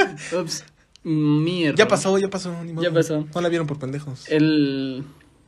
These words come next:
Speaker 1: El viernes. ¿Mañana es viernes?
Speaker 2: Mañana es viernes.
Speaker 1: Creo que mañana pasan otra. Van a proyectar, eh, El silencio de los inocentes.
Speaker 2: Creo que no tiene sentido que den noticias de la semana pasada,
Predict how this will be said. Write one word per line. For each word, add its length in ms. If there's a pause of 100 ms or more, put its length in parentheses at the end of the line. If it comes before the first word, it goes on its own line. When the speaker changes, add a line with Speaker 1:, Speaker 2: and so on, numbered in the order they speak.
(1160)
Speaker 1:
El 680
viernes. 600
¿Mañana 200
es 60
viernes? 280 (160)
Speaker 2:
Mañana 300
es 80
viernes. 520
Speaker 1:
Creo 120
que 100
mañana 340
pasan 240
otra. 240 (800)
Van 120
a 60
proyectar, 480 (100)
eh, 260
El 100
silencio 340
de 60
los 120
inocentes. 460 (180)
Speaker 2:
Creo 180
que 80
no 120
tiene 200
sentido 380
que 80
den 160
noticias 480
de 80
la 140
semana 360
pasada, 300